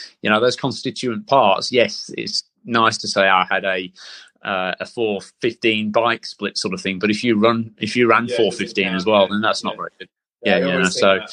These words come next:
Speaker 2: that, like, people, I always, I often do, when someone says, uh, you know, the people ask me to coach them, they'll say, "Oh, I did this, my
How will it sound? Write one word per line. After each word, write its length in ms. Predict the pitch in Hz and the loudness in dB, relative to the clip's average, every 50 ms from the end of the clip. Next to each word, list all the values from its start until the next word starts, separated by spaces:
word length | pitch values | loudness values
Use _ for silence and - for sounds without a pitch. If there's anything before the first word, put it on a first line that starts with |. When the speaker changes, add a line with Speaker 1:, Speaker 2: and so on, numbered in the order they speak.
| - | -12
Speaker 2:
that, 40 | 110 | -12
like, 180 | 110 107 104 - _ _ _ - | -12 -12 -14 -16 _ _ _ -4
people, 480 | 165 151 143 147 147 131 123 - - _ _ _ _ - | -4 -4 -2 -2 -2 -2 -2 -2 -6 _ _ _ _ -2
I 100 | 135 139 | 0 2
always, 340 | 143 139 135 127 127 - - | 4 4 4 4 2 0 0
I 120 | 127 127 | 0 0
often 360 | 139 147 143 - - 131 123 117 | 2 0 0 -4 -8 -12 -10 -8
do, 320 | 123 117 113 117 117 - - _ _ - | -6 -6 -6 -6 -8 -10 -12 _ _ 0
when 200 | 139 139 143 143 | 0 0 2 0
someone 320 | 143 - 160 135 127 123 127 | -2 0 -2 -2 -2 -4 -6
says, 420 | - - 127 123 120 123 123 - - | -2 2 4 4 4 4 2 -2 -6
uh, 120 | 120 120 117 120 | -6 -6 -4 -6
you 100 | 139 131 | -4 0
know, 220 | 123 120 117 117 | 0 2 2 2
the 80 | 120 120 120 | 0 -2 -4
people 280 | - 151 147 131 127 120 120 | -4 -6 -4 0 2 4 4
ask 160 | 123 - - | 2 0 -4
me 80 | 117 | -16
to 80 | - _ | -20 _
coach 300 | _ 131 117 113 113 - | _ -4 -2 -2 -4 -4
them, 180 | 117 113 110 110 | -12 -20 -18 -14
they'll 180 | 107 107 107 | -14 -14 -12
say, 140 | 107 117 117 113 | -12 -10 -8 -6
"Oh, 220 | 117 117 113 110 110 | -4 -4 -2 -2 -4
I 60 | 110 | -6
did 160 | 110 101 98 | -8 -12 -16
this, 240 | 107 107 107 - - _ _ _ _ _ | -14 -14 -14 -14 -14 _ _ _ _ _
my 140 | 113 113 | -6 -6